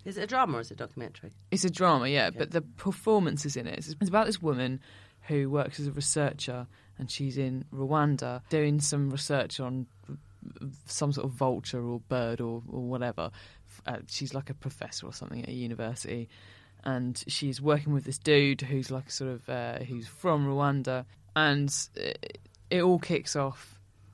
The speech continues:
Speaker 2: and she goes back to Poland, and then for whatever reason,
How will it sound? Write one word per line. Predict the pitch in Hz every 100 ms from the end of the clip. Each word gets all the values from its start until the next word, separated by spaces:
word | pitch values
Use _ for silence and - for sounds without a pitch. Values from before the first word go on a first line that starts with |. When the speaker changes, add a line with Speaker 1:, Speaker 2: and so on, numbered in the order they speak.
| - - - - - -
Speaker 2:
and | 147 135 135 - - - - - _ - -
she | - - 156 147 139 135 131 127 123
goes | 135
back | 147 135
to | 139
Poland, | - 147 135 131 127 127 127 - - - - -
and | 151 151
then | 147 147 143 147
for | 147 - 156
whatever | 156 143 165 151
reason, | 147 151 147 143 139 135 135 139